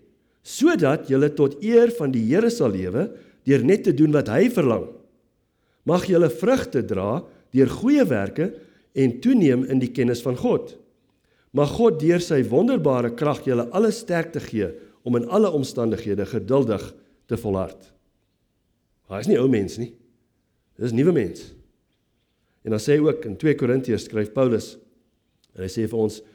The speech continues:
"As iemand in Christus is, is daardie mens 'n nuwe skepping." Ek en Antoinette geniet dit om realiteitsprogramme te kyk.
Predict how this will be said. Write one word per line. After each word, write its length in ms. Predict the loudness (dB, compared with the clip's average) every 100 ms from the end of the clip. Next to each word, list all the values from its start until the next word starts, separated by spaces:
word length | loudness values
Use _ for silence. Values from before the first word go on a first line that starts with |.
| _ -16
"As 160 | -2
iemand 240 | 0 2 0
in 100 | -2
Christus 480 | 0 -2 -2 -6
is, 320 | -2 -4 -4 -14 _ _
is 120 | -10 -4
daardie 300 | 0 2 2
mens 360 | 2 0 -2
'n 260 | -2 -2 -4 -18 -20 _ _ _ -6
nuwe 300 | 2 4 4
skepping." 400 | 2 -2 -4 -8 -18 _ _ _ _ _ _ _ _ _ _ _ _ _ _ _ _ _ _ _ _ _ _ _ _ -12
Ek 160 | -6 -2
en 220 | -4 -4
Antoinette 480 | -8 -4 -2 -2 -4 -20 -20 _ _ _ _
geniet 320 | -10 -4 -2
dit 200 | -2 -4
om 260 | -6 -4 -2
realiteitsprogramme 1000 | -2 -4 -4 -6 -6 -12 -10 -8 -6 -8
te 100 | -12
kyk. 320 | -18 -20